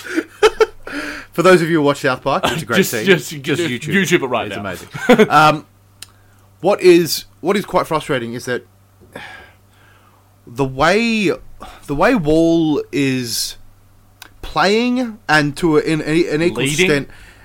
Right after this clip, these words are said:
Speaker 1: leading and of-, of-, being officiated.
Speaker 2: Facilitating.
Speaker 1: He's a very, he's a very rough and tumble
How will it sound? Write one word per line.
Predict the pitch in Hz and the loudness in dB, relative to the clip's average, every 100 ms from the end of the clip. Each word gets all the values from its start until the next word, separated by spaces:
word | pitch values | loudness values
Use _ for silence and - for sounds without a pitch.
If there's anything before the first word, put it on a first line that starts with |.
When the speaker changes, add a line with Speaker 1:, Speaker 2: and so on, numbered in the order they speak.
| - - _ | -20 -20 _
Speaker 1:
leading | - 147 220 226 220 - | -4 2 2 2 0 0
and | 156 | -2
of-, | 143 131 - | -2 -4 -8
of-, | 143 - - | -6 -6 -4
being | 151 160 151 | -4 -2 -4
officiated. | - 160 - 170 160 - - | -6 -8 -2 0 0 -4 -10
Speaker 2:
Facilitating. | - 131 - 135 135 151 175 | -16 -12 -6 -4 -2 0 0
Speaker 1:
He's | |
a | 160 | 2
very, | 147 202 214 | 4 4 2
he's | 190 170 156 | 0 -2 0
a | |
very | 185 220 | 0 2
rough | 135 160 - | 2 0 0
and | 143 | -2
tumble | 156 139 131 123 | 0 -2 -2 -6